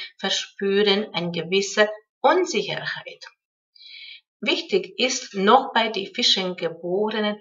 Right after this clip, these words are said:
Gespräche zu führen, aber auf anderen zuzugehen. Dann wichtige Thema ist auch die Arbeit,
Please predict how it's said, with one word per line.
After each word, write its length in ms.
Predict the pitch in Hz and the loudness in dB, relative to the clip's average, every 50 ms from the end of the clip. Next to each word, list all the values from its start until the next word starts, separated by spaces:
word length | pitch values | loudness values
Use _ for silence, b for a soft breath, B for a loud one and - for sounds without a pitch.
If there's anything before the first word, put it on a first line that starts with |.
| _ _ - | _ _ -10
Gespräche 920 | 185 185 180 - - - - - - 190 190 202 220 226 233 - 214 208 | -6 -4 -2 -2 -4 -4 -6 -8 -4 0 4 4 4 2 2 -2 -6 -6
zu 220 | - - - 202 | -6 -8 -10 -10
führen, 500 | - - - - 165 156 - - - - B B B B B B - | -12 -16 -16 -14 -12 -10 -8 -8 -10 -10 B B B B B B 0
aber 300 | 190 190 196 - 190 - | 0 2 2 2 0 0
auf 200 | - - - - | 0 -2 0 -2
anderen 460 | 190 196 202 202 208 202 202 208 208 | -2 0 0 -2 -2 -2 -2 -2 -2
zuzugehen. 1000 | - - - 254 277 285 285 - - 220 208 - - 160 147 147 147 - 202 220 _ _ _ _ B B B B B B B | -4 -4 -4 -4 -6 -4 -6 -4 -4 -4 -4 -4 -8 -12 -12 -12 -12 -14 -16 -18 _ _ _ _ B B B B B B B
Dann 160 | 202 202 202 | 2 2 2
wichtige 560 | 220 240 233 - - 214 208 190 156 - - _ | 2 -2 -2 -4 -6 -4 -4 -4 -6 -6 -10 _
Thema 460 | - 196 190 202 208 208 196 185 - - | 0 2 2 4 4 2 0 -2 -4 -6
ist 240 | 175 170 - - - _ | -8 -8 -8 -10 -8 _
auch 200 | - 170 170 170 - | 2 2 2 2 -2
die 300 | - - 214 233 - _ _ | -8 -10 -10 -12 -12 _ _
Arbeit, 840 | - 214 240 285 302 285 294 277 - - - - - - - - | 4 4 4 4 2 0 -2 -4 -4 -4 -6 -8 -12 -16 -20 -18